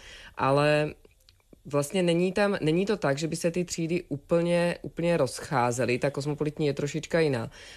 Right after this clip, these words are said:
ale vlastně všechny ty třídy jsou jistým způsobem uzavřenější, ve smyslu, jakože, eh,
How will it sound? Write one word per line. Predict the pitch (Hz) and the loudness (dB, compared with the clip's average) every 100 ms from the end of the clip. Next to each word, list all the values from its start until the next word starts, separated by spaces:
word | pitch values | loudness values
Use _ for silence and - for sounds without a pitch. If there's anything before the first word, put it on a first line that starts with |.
| - | 0
ale | 139 143 | 2 2
vlastně | 151 180 175 - - - | 2 2 0 -2 -20 -10
všechny | - 160 - 185 | -4 -4 0 0
ty | 190 | 0
třídy | 180 185 170 170 | 0 0 2 2
jsou | 180 170 | 2 2
jistým | 160 175 | 2 -2
způsobem | 165 156 180 175 | -4 -2 0 0
uzavřenější, | 135 135 131 139 131 120 110 - - | 0 0 0 0 0 0 -4 -8 -6
ve | 127 | -6
smyslu, | - 131 - | -4 -4 2
jakože, | 143 131 143 143 143 - - - - | 2 2 2 4 2 -2 -20 -20 -14
eh, | - 127 139 135 135 135 135 | -2 2 4 4 4 4 2